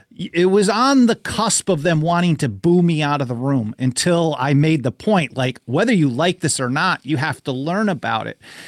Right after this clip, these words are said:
And I think over the years, we've seen people on the right learn about how, well, cannabis can be good for some people. It can be a very profit, uh, heavy business.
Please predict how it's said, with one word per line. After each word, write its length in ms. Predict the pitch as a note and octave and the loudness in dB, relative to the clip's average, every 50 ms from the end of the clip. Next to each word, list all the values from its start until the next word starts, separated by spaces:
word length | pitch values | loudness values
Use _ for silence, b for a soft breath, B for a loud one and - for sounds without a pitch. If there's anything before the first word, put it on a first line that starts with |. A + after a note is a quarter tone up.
| B B B B B E3 | B B B B B -4
And 140 | E3 E3+ | -2 0
I 80 | F3 E3+ | 0 0
think 240 | - - C4 C#4+ - - | 0 0 -2 -2 0 0
over 280 | E3+ G3 A3+ G#3+ A#3+ A3 | 2 2 2 4 2 2
the 140 | E3+ F3 | 2 0
years, 480 | D3+ D3+ E3 G#3 A#3+ B3 G#3+ F3 C#3+ - | 0 0 0 0 2 2 2 0 0 0
we've 200 | E3 E3 D#3+ C3 | 0 -2 -2 -2
seen 440 | - - - F3+ G3+ G#3 G#3+ G#3 F#3 | -4 -6 -2 -2 0 0 0 0 -2
people 380 | - - F#3+ F3+ - E3 D#3 | -2 -2 -4 -2 -2 -2 -2
on 160 | D3+ D3 D3 C#3+ | 0 0 0 -2
the 100 | C#3 C3 | -4 -4
right 460 | A#2+ A#2 C#3+ D#3+ D#3+ D#3 D3+ - - | -4 -2 -2 0 0 0 -2 -4 -6
learn 420 | - C#3 C#3+ D#3+ D#3 D#3+ D#3 D3+ | -6 -4 -2 -2 0 2 2 2
about 360 | C#3 A2+ - C#3 C3+ C#3 C3+ | 0 0 0 -2 -2 -2 -2
how, 320 | - C3+ C#3 C#3 D3 C#3 - | -2 -2 0 0 0 -2 -2
well, 280 | - D3+ D#3 D#3 E3+ - - | -4 -2 -2 -2 -4 -6 -6
cannabis 520 | - D3 C3+ C#3 D3+ D3 D3+ E3 - - - _ | -4 -2 -2 -2 -2 -2 -4 -4 -4 -6 -10 _
can 300 | - - - F3 E3+ E3+ | -10 -4 0 2 2 4
be 160 | D3+ F3 D#3+ | 4 2 0
good 360 | B2 D#3 F3+ G3 F#3 D#3 - | 2 2 2 2 2 0 -2
for 300 | - - E3 D3+ E3 E3 | -4 -2 0 0 0 0
some 320 | - - F3 D#3+ D#3 D#3+ | 0 -2 -2 -2 -4 -4
people. 420 | D#3 - G#3 A#3 A3+ - G#2 - - | -6 -4 -4 -4 -4 -6 -10 -14 -6
It 180 | - E3 D#3+ - | -4 -4 -4 -4
can 260 | - - F3+ F#3 F3+ | -4 -2 2 2 2
be 240 | D3+ F3+ F3 F3+ F3 | 2 2 2 2 2
a 160 | F3 F3+ E3+ | 2 2 2
very 440 | B2+ B2 E3+ F3 F3 F3 F3+ F3 E3+ | 0 0 0 2 2 2 2 0 -2
profit, 600 | - - - D3+ D#3+ E3+ F#3+ - - G3 F#3 - _ _ - | -4 -6 -4 -2 -2 -2 -2 -2 -4 -4 -4 -4 _ _ -6
uh, 300 | D3 D#3+ D#3+ E3+ E3 - B B B B | -4 -2 0 0 -2 -2 B B B B
heavy 320 | - E3 F#3 F#3+ F3 G#3 F3+ | -2 0 0 0 0 0 -2
business. 600 | C3 B2 F3+ G#3 G#3 F3+ F3 C3 A2 - - | 0 0 0 0 2 0 -2 -4 -4 -6 -8